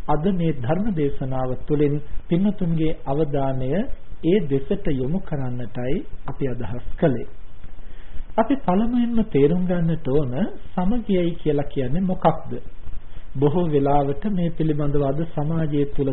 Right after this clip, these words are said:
තියෙන්නේ අන්තගාමී අදහසක්. ඒ කියන්නේ සමහර වෙලාවට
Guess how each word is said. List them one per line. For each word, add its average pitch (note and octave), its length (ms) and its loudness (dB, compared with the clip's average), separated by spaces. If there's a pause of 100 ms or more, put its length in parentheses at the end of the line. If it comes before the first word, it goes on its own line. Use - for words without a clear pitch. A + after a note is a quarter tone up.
තියෙන්නේ D#3 640 0 (580)
අන්තගාමී F3+ 960 2 (120)
අදහසක්. C#3 480 0 (300)
ඒ C#3+ 140 -2
කියන්නේ C3+ 640 0 (340)
සමහර D#3+ 460 0
වෙලාවට C3+ 680 0